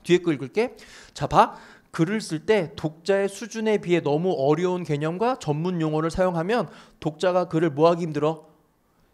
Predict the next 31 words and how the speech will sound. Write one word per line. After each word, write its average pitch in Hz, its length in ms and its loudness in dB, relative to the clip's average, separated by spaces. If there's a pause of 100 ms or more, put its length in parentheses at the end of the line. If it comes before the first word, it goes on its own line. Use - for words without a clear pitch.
이해하기가 185 920 0
어렵게 156 400 -2
된대. 117 560 -10
그치? 214 280 -6
그럼 208 140 -4
말 143 160 0
바꾸자. 151 540 -4 (340)
글을 202 260 -2
쓸 214 220 -12
때 196 100 0
중요한 180 460 -4
건 175 160 -4
뭐야? 175 420 0
상대방이 233 760 -2 (240)
글을 208 320 2
이-, 175 220 -12
뭐하게? 180 640 4 (720)
이해하기 202 760 4 (440)
쉽게 - 460 -8
써야겠지. 139 720 -4 (140)
그치? 233 320 -4
이해하기 208 540 2
쉽게 - 360 -4
쓰는 254 300 -4
글이 202 160 -6
좋은 180 280 0
글이야. 135 600 -4
맞아. 202 440 2
그 185 100 -6
다음 170 180 0
봐라. 160 340 0